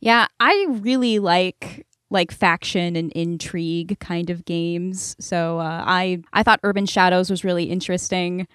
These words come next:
Uh, I wish we had had more time to really get into the debt system. We, because the plot was moving so quickly and because we were resolving a lot of things with, uh, clever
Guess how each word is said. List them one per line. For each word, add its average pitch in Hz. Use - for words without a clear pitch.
Uh, -
I 202
wish 220
we 220
had 196
had 196
more 175
time 180
to 202
really 170
get 156
into 165
the 170
debt 156
system. 214
We, 180
because 202
the 185
plot 180
was 165
moving 175
so 170
quickly 165
and 160
because 170
we 180
were 165
resolving 170
a 160
lot 156
of 170
things 160
with, 156
uh, 160
clever 165